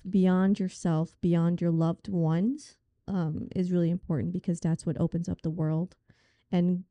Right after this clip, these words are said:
brings us together and commu-, and brings the community together. And I think that's what I wanna be known for is, like,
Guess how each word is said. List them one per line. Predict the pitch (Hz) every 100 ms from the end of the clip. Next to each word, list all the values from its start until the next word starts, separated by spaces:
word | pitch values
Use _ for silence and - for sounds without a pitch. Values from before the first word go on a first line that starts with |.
| _ _
brings | 185 180
us | 180 -
together | 185 185 190
and | 180 185
commu-, | 185 180 -
and | 190 170 180
brings | - 180
the | 185
community | 202 180 175
together. | 180 196 - 104 -
And | - 185
I | 175
think | 170 165
that's | 170 160 - -
what | 160
I |
wanna | 151 165
be | 175 170
known | 175
for | 180 - -
is, | 220 214
like, | - -